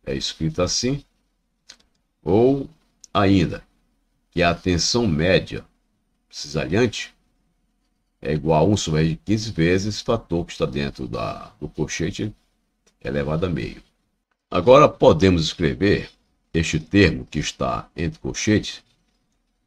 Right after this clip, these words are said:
em função do tensor invariante J dois.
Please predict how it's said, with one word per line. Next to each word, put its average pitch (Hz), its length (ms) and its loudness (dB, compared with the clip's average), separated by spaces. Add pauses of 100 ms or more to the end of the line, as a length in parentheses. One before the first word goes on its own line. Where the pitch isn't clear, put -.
(1160)
em 90 360 2
função 104 840 2 (840)
do 82 360 2
tensor 92 420 0
invariante 82 440 0
J 85 260 -2
dois. 62 540 -6